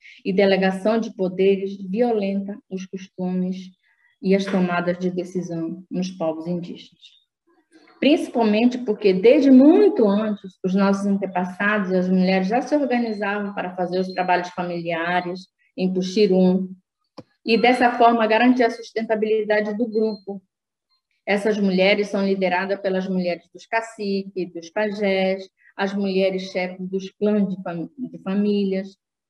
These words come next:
Essa organização é estruturada em regras e responsabilidade de cada clã na teia de relação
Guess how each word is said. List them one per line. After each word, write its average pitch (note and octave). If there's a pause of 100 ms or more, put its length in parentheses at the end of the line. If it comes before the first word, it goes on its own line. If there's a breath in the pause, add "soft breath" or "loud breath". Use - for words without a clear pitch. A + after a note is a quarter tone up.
(240)
Essa C#4+
organização F#3+
é F3+
estruturada F#3
em F3+
regras F#3+ (480)
e G3
responsabilidade G3
de F#3
cada C#4+
clã G3 (420)
na G#3+
teia B3+
de G3+
relação F#3